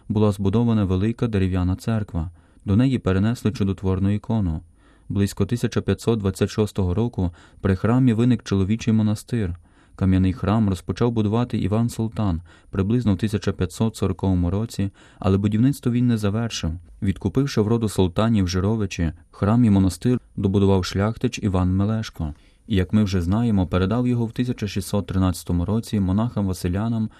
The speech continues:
а зокрема священомученику Йосафату Кунцевичу. Від моменту, коли в тисяча шістсот тринадцятому році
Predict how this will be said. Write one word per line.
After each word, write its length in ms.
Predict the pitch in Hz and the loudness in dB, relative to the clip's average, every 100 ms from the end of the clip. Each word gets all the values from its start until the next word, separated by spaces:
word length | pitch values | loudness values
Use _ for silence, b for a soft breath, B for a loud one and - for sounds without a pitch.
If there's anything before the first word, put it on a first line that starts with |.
| B | B
а 120 | B 113 | B -4
зокрема 440 | 107 90 92 113 | -2 0 0 0
священомученику 880 | - 98 95 90 95 120 110 110 104 | -2 -4 -2 0 0 0 -2 0 -2
Йосафату 500 | 95 - - 87 87 | -2 -4 -4 -4 -4
Кунцевичу. 680 | 98 98 110 101 85 - 85 - b b b b 104 | -4 -4 -4 -4 -4 -6 -10 -12 b b b b -2
Від 140 | 95 | 0
моменту, 440 | 95 110 131 101 | 2 2 2 0
коли 180 | - 101 | 2 2
в 60 | 98 | 2
тисяча 360 | 139 135 - | -2 -2 -2
шістсот 420 | 113 98 - 117 113 | -2 -4 -2 -2 0
тринадцятому 600 | 101 101 95 - 92 95 | 0 0 -2 -2 0 0
році 400 | 110 - 87 | -2 -4 -6